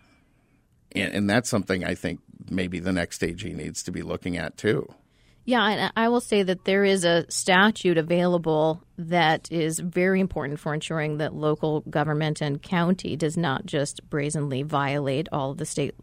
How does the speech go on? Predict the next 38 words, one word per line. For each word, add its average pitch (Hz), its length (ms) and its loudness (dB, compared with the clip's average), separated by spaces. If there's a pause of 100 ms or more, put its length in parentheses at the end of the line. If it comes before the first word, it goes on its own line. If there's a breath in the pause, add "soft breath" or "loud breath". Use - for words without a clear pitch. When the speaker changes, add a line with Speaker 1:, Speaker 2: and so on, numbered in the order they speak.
Speaker 2:
laws 202 360 2
that 151 120 2
our 151 140 2
legislature 165 500 -4
passes. - 460 -6
Now, 139 160 2
I'm 170 180 4
not 170 240 2 (380 loud breath)
in 165 80 2
the 160 80 2
business 165 480 0
of 151 260 0 (340 soft breath)
making 170 480 4
laws, 160 380 4
but 151 160 4
we 160 120 0
have, 165 420 -2 (440 soft breath)
um, 147 340 2
a 156 100 0
branch 151 320 -2
of 147 80 -4
our 156 100 2
government 156 460 -2
that 165 200 -2
does 143 280 -2
that, 165 260 0
and 156 240 0
when 156 240 2
they 175 160 2
do, 185 720 -2
our 151 200 0 (260)
local 180 500 2
and 180 140 0
county 151 200 0
governments 156 600 -2
should 175 200 -2
follow 226 420 0
it. - 140 -4